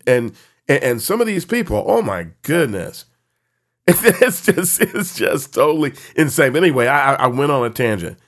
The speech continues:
Back to, uh, this whole thing about portfolios, uh, and on the same line of what I just mentioned. People are saying that, uh, the story that I was telling you,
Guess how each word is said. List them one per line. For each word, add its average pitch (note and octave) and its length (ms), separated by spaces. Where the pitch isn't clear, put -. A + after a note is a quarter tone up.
Back D3 300
to, C3 460
uh, A2 340
this B2 180
whole C#3 200
thing A#2+ 160
about G#2+ 240
portfolios, G#2+ 840
uh, A#2 120
and C3 180
on B2 100
the A2+ 60
same A#2+ 280
line A#2 180
of G#2 40
what G#2 140
I G2 80
just G2+ 180
mentioned. C#3 440
People F#3+ 420
are F3 200
saying B2+ 840
that, A#2+ 460
uh, G#2+ 300
the B2+ 180
story C3+ 400
that A#2+ 100
I A#2+ 80
was G#2 180
telling G2+ 320
you, D3 200